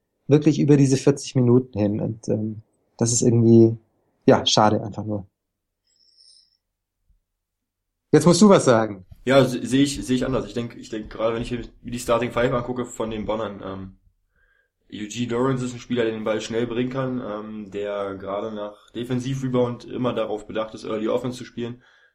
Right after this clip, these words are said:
Speaker 2: kann den Ball bringen. Dann hast du Aaron White, der prädestiniert ist dafür, schnell Basketball zu spielen. Jetzt nicht unbedingt der Schütze ist, aber ein absoluter, ähm, eine absolute Kante, was, was das angeht,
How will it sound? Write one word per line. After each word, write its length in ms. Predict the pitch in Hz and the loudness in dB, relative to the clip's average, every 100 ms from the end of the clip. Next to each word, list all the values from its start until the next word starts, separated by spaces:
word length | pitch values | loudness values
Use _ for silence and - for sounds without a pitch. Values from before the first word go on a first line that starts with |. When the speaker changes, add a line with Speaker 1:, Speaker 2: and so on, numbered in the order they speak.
| _ _ _ | _ _ _
Speaker 2:
kann 220 | 113 120 | -6 -4
den 160 | 120 110 | -4 -4
Ball 180 | 110 110 | -4 -4
bringen. 380 | 104 107 117 | -6 -8 -8
Dann 100 | 113 | -10
hast 240 | 104 110 - | -10 -12 -10
du 140 | 113 | -6
Aaron 280 | 101 110 107 | -4 -6 -6
White, 380 | 107 120 135 107 | -2 -2 -4 -12
der 180 | 113 110 | -6 -6
prädestiniert 580 | 110 117 113 - 113 147 | -6 -6 -6 -6 -4 -2
ist 140 | 123 | -4
dafür, 300 | 107 101 110 | -6 -6 -8
schnell 220 | 110 110 107 | -8 -8 -4
Basketball 520 | 104 110 - 107 101 | -4 -4 -8 -8 -10
zu 100 | 104 | -14
spielen. 440 | - 107 113 113 | -14 -10 -8 -8
Jetzt 200 | 113 - | -12 -10
nicht 160 | 120 117 | -12 -8
unbedingt 300 | 120 117 110 | -6 -6 -6
der 80 | 110 | -6
Schütze 320 | 135 131 139 | -6 -4 -2
ist, 140 | 123 | -2
aber 160 | 104 101 | -4 -8
ein 80 | 101 | -8
absoluter, 800 | 113 - 113 110 110 107 104 - _ _ _ _ _ - | -10 -10 -12 -12 -10 -10 -10 -16 _ _ _ _ _ -10
ähm, 340 | 101 98 98 | -4 -4 -6
eine 100 | 101 | -8
absolute 320 | - - - | -8 -8 -14
Kante, 320 | - 117 127 | -8 -6 -4
was, 200 | 110 - | -6 -8
was 160 | 107 101 | -12 -14
das 120 | - | -14
angeht, 380 | 110 107 101 _ | -10 -10 -10 _